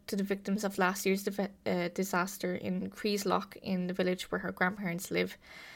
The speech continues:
Um, she said, "I'm dedicating it to those ten beautiful souls who unfortunately perished."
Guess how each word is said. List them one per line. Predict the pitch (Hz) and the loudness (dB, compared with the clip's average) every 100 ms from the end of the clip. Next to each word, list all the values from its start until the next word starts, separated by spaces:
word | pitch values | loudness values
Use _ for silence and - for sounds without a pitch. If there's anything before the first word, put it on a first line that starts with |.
| - - | -18 -2
Um, | 175 175 175 | 2 2 2
she | - | -2
said, | 208 202 202 | 2 6 8
"I'm | 202 | 8
dedicating | 202 208 202 214 208 202 | 8 8 8 6 6 2
it | 196 | 2
to | 214 | 4
those | 196 196 196 | 6 6 2
ten | - 208 214 | 0 2 4
beautiful | 214 202 208 | 2 2 0
souls | 202 - 190 190 - | -2 2 2 2 2
who | 185 | 0
unfortunately | 190 190 196 196 196 190 185 - | 2 0 0 0 2 2 0 -4
perished." | - 180 175 190 - | -2 0 2 -2 -6